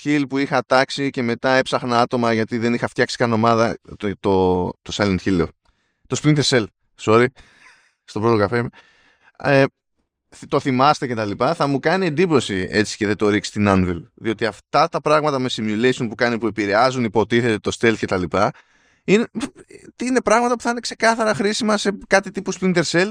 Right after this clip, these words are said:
περισσότερο από ότι μάλλον θα είναι σε κάτι τύπου Assassin's Creed. Αυτό μου έχει καρφωθεί.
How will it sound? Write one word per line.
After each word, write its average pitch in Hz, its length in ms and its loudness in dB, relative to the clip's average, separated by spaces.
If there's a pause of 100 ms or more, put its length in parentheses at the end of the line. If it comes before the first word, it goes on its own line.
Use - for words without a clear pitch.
περισσότερο 185 540 0
από 180 160 0
ότι 175 300 -2 (320)
μάλλον 151 360 2
θα 147 120 2
είναι 147 160 -2
σε 139 140 -4
κάτι 127 280 0
τύπου 131 260 2
Assassin's 123 300 0
Creed. 104 200 2 (1900)
Αυτό 147 260 2
μου 139 80 4
έχει 127 80 -2
καρφωθεί. 92 440 0